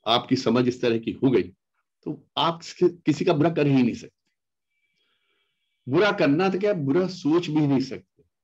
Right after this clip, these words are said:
और जिस दिन आपके अंदर ये चीज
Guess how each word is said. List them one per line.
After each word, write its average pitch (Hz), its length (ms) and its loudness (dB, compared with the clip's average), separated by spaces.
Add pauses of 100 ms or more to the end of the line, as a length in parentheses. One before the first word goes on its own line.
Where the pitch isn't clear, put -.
(800)
और 113 180 -6
जिस 160 180 0
दिन 190 260 -2
आपके 135 500 -4
अंदर 139 240 2
ये 127 160 0
चीज 135 260 -6